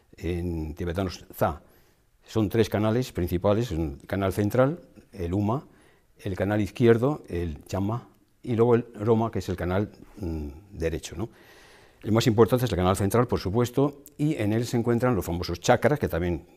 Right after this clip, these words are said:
es un nombre bastante conocido aquí en Occidente. Los chakras son una especie de nudos donde se concentra ese lung, esa energía. Son cinco, uno está en la,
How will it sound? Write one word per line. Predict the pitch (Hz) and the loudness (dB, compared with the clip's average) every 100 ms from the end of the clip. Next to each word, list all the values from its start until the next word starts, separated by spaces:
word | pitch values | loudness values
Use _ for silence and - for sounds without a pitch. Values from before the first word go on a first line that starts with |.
| 104 - | -20 -14
es | - | -10
un | 73 71 76 - | -8 -10 -12 -16
nombre | 107 92 90 90 | -10 -6 -4 -4
bastante | 76 92 90 | -4 -4 -4
conocido | 87 95 98 90 | -2 -2 -2 -4
aquí | 80 | -4
en | 90 | -6
Occidente. | 90 101 107 - 127 - | -2 -2 0 -2 -6 -8
Los | 95 82 | -14 -2
chakras | 101 98 107 | -2 0 -4
son | 92 | -4
una | 87 | -2
especie | - 87 90 | -4 -4 0
de | |
nudos | 120 117 110 - | 0 0 -2 -6
donde | 87 73 | -10 -8
se | 85 | -8
concentra | 80 73 92 90 87 82 - - - | -8 -4 -2 -2 -4 -6 -12 -20 -12
ese | 92 87 | -8 -4
lung, | 104 127 139 - | 0 0 -2 -8
esa | - 90 | -6 -4
energía. | 92 98 123 117 147 - - - - _ | -4 -2 0 0 0 -8 -20 -20 -20 _
Son | - 90 87 | -6 -4 0
cinco, | 120 113 147 | 0 2 0
uno | 104 78 | -2 -4
está | - 85 | -6 -6
en | 82 | -4
la, | 82 76 78 | -4 -4 -6